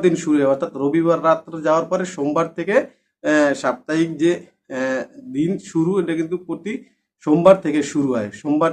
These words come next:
থেকে প্রথম কিন্তু দিন শুরু হয়। যার কারণে সবাই এই আপডেটটা চাইবেন যে, আহ, আপনি সোমবার অথবা রবিবার দিন রাত্রে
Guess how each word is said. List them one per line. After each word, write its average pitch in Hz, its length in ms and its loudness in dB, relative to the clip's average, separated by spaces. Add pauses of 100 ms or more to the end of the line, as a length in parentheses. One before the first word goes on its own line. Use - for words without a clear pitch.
থেকে 170 180 -6 (420)
প্রথম 180 300 0 (420)
কিন্তু 139 180 -6 (140)
দিন 151 180 6
শুরু 135 220 -8
হয়। 123 180 -4
যার 139 160 0
কারণে 170 200 -4 (400)
সবাই 147 260 0 (120)
এই 165 80 2 (120)
আপডেটটা 156 360 -4 (120)
চাইবেন 151 340 2
যে, 202 120 -2 (420)
আহ, 147 240 4
আপনি 143 180 -4 (180)
সোমবার 165 400 4 (140)
অথবা 156 280 4 (420)
রবিবার 170 400 2 (100)
দিন 214 100 -6 (200)
রাত্রে 127 320 -4